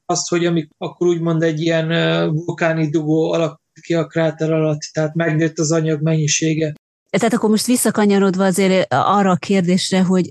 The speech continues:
Speaker 2: hogy a Fuji mikor fog kitörni, akkor erre azt lehet mondani, hogy nem tudjuk, mert hogy akkor annyi mindent vizsgálnak a Fujin is, hogy egyértelmű választ azért nem lehet mondani.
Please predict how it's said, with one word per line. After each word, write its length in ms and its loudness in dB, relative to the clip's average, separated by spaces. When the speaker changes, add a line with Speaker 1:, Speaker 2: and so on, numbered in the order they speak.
Speaker 2:
hogy 140 2
a 60 2
Fuji 440 2
mikor 380 2
fog 200 -4
kitörni, 520 0
akkor 300 2
erre 200 2
azt 140 -2
lehet 180 2
mondani, 300 2
hogy 200 4
nem 240 2
tudjuk, 640 0
mert 240 2
hogy 340 -2
akkor 520 -2
annyi 280 2
mindent 580 2
vizsgálnak 520 0
a 80 0
Fujin 360 0
is, 500 -2
hogy 800 2
egyértelmű 680 2
választ 500 2
azért 220 2
nem 160 2
lehet 180 0
mondani. 360 2